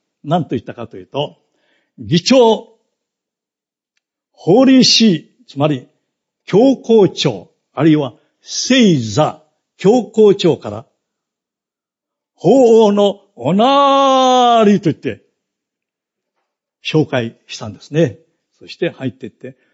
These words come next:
そうしたらもう全議員が、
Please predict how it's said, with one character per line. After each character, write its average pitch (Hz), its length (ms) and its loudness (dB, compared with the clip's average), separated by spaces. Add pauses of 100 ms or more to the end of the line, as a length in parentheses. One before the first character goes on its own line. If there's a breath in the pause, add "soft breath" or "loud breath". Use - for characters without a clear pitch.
(120)
そ - 260 -20
う 139 80 -14
し - 100 -14
た 147 200 -14
ら 156 160 -8
も 151 420 -10 (280)
う - 80 -16
全 180 560 0 (280)
議 135 300 -2
員 117 180 -4
が、 143 340 -4